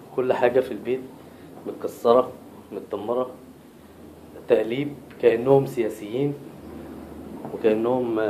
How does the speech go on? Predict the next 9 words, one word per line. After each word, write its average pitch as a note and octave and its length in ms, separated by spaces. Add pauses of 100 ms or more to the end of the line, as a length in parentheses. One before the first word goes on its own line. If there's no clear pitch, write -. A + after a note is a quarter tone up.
(160)
مجرمين G#2+ 360
خطر. D3 400 (1040)
طبعًا C3 300
بيصوروهم A2+ 760
على G2+ 240
شكل C3 280
إن G#2 140
هم B2+ 460 (3000)
بنات A#2 320